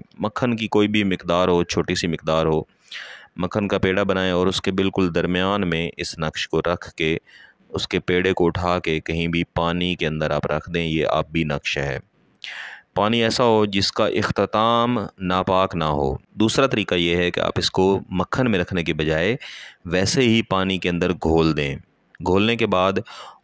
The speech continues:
उस पानी को आप किसी भी ऐसे पौधे को डालें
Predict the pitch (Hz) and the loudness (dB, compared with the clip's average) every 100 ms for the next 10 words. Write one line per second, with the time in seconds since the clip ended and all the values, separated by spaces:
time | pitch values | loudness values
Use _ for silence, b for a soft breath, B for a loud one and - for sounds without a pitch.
0 | - 135 - - 120 131 139 110 101 - | -2 0 0 0 2 2 2 2 2 2
1 | 87 87 90 - 95 - 87 90 107 - | 0 0 0 -2 -4 -2 0 -2 -2 -6
2 | _ - - 123 143 131 98 92 87 80 | _ -6 -2 0 0 2 2 2 2 2
3 | 78 85 104 | 0 0 -2